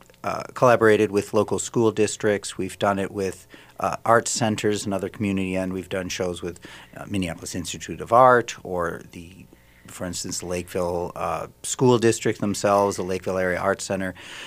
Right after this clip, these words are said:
We do a number of different things. Uh, we do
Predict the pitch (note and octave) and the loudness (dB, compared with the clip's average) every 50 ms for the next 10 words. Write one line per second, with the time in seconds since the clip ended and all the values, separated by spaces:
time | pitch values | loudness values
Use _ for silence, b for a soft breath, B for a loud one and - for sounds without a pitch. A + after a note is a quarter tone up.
0 | B B B B B B B _ _ _ _ _ _ _ _ - B2 C3 C3 - | B B B B B B B _ _ _ _ _ _ _ _ 2 2 4 4 8
1 | C#3 C#3+ B2+ A#2 A2 A2+ B2 B2+ B2+ B2 A2+ G2 F#2 - - A#2+ A#2+ - B2+ G#2+ | 8 8 8 8 8 6 6 6 8 8 6 6 4 2 2 2 2 2 0 -2
2 | F#2 - - F2+ E2+ D2+ D#2+ E2 - - - - - F#2 - F#2 F2+ F#2+ G2+ G2 | -2 -4 -6 -6 -6 -6 -10 -10 -10 -10 -10 -10 -10 -10 -8 -8 -6 -6 -8 -6
3 | E2+ - G#2 G2+ G2 F#2+ F#2+ F#2 - | -4 -2 -2 -2 -2 -4 -6 -8 -12